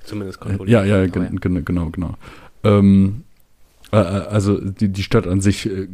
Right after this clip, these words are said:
Speaker 2: gehört halt nicht,
Speaker 1: Ja, ja, genau,
Speaker 2: ge-,
Speaker 1: ja.
Speaker 2: gehört halt einer anderen Person dann. Ähm, ja.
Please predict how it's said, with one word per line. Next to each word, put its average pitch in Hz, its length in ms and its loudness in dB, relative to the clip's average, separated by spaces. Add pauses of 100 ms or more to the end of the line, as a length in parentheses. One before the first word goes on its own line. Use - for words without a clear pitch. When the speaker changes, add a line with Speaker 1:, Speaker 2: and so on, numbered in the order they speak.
Speaker 2:
gehört 101 280 4
halt 90 140 0
nicht, 92 240 -2
Speaker 1:
Ja, 107 160 -2
ja, 87 160 -2
genau, 90 140 -6
Speaker 2:
ge-, 117 100 4
Speaker 1:
ja. 113 60 2
Speaker 2:
gehört 110 240 6
halt 98 160 0
einer 92 180 -2
anderen 95 320 -2
Person 82 420 -6
dann. - 120 -16 (800)
Ähm, 104 600 6
ja. 113 200 4